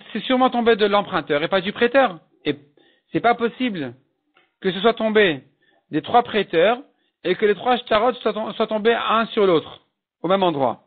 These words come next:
Donc, Shema mina milove nafoul. C'est la preuve que c'est tombé de l'emprunteur.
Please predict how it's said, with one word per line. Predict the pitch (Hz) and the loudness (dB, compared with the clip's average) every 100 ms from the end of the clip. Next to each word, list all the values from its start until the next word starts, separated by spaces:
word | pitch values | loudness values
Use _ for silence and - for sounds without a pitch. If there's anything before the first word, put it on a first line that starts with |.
| _ _ _ _ _ _ _ _ _ | _ _ _ _ _ _ _ _ _
Donc, | 143 147 | -4 -4
Shema | - 240 | -2 2
mina | 254 254 247 | 2 2 2
milove | 247 233 | 2 2
nafoul. | 247 226 - 185 170 - _ _ _ _ | 0 -2 -4 -8 -10 -16 _ _ _ _
C'est | 165 | -2
la | 175 | 0
preuve | 240 214 | 0 -2
que | 226 | -4
c'est | 202 | -6
tombé | 220 226 | -2 0
de | 220 | 2
l'emprunteur. | 214 180 180 165 131 131 | 2 0 -4 -2 -2 -4